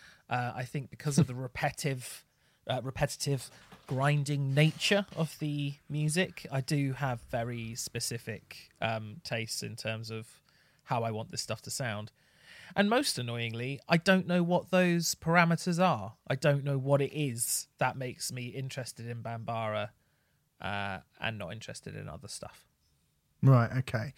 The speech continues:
Speaker 2: Um, it's an interesting one, that being this long. I mean, I always think it is interesting to hear these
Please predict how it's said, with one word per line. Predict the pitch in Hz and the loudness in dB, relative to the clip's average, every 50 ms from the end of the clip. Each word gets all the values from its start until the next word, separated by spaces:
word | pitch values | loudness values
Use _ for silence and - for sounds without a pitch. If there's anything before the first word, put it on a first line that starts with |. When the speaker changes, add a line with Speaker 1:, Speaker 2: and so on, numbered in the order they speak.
| - - - - - - - - | -16 -14 -14 -14 -14 -12 4 8
Speaker 2:
Um, | 165 170 180 180 185 180 190 - - _ _ _ _ - | 12 12 12 12 12 12 10 6 2 _ _ _ _ 8
it's | 226 214 - | 8 10 12
an | 254 | 12
interesting | 254 220 - 220 - - 170 165 | 12 12 12 10 10 10 12 12
one, | 156 156 151 151 | 12 12 12 12
that | 147 135 | 12 12
being | 170 160 156 151 | 12 12 12 12
this | 151 143 - - 151 | 12 12 10 10 12
long. | 147 143 143 139 | 12 12 12 12
I | 143 | 12
mean, | 151 156 | 12 12
I | 156 | 12
always | 165 175 170 160 - | 12 12 12 12 12
think | 160 147 - | 10 8 8
it | 147 135 | 8 8
is | 143 143 131 | 10 10 10
interesting | 143 143 131 - 139 127 - - 135 127 | 10 10 10 10 8 6 8 8 6 6
to | - - 120 | 6 6 4
hear | 107 101 139 139 131 131 131 | 6 10 12 12 12 12 10
these | 120 127 120 117 120 120 120 - - | 10 8 8 8 6 6 4 2 0